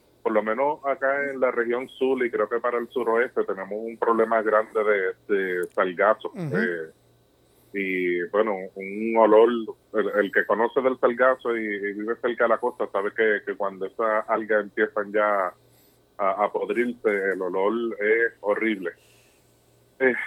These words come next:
Speaker 1: tras de que tenemos esta problemática, ¿verdad? Tenemos entonces gente visitando las playas, por lo regular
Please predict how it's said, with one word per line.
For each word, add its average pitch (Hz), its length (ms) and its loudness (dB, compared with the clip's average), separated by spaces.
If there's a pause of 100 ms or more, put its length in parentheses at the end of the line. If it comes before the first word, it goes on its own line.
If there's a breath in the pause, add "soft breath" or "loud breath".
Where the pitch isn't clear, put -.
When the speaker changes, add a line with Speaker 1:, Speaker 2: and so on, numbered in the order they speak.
(240 loud breath)
Speaker 1:
tras 120 200 4
de 117 80 0
que 113 120 -2
tenemos 131 320 -4
esta 156 120 -2
problemática, 143 720 -2
¿verdad? 117 300 0
Tenemos 110 320 -6
entonces 120 340 -8
gente 120 260 -4
visitando 117 460 -2
las 117 140 0
playas, 123 380 0
por 104 120 -2
lo 101 120 -2
regular 95 400 -4